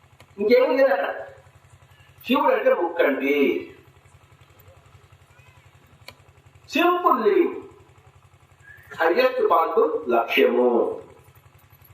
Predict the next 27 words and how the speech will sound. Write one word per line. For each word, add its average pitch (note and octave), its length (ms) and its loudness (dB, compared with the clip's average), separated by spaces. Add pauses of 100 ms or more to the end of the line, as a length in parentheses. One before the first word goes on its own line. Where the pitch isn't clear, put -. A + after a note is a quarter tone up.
(200)
దాన్ని A3+ 240 0
ఆయన G#3+ 220 2
సాధించాడు. A#3 560 -2 (680)
ఆయన F4+ 300 0
అంటే - 120 0
ఒక - 120 4
ఎక్స్వైజెడ్. - 680 -2 (1300)
Any A#3+ 220 2
person G3+ 320 0
who - 240 -2
has - 120 -4
got - 240 0
that - 120 -4
లక్ష్యం, - 500 -2 (1120)
ఆ B2 120 -2
పర్సన్ D3 400 -4
సాధిస్తాడు. - 600 -4 (560)
బుద్ధుడు - 320 2
సాధించాడు. - 500 -2 (1300)
ఆయన E3 140 0
కూర్చున్నాడు. A3+ 580 -2 (1040)
నాకు G3 260 0
అది E3+ 120 -4
కావాలి, F3+ 420 -2
లేకపోతే - 220 -2
నేను D3+ 180 0
లేవను. - 440 -2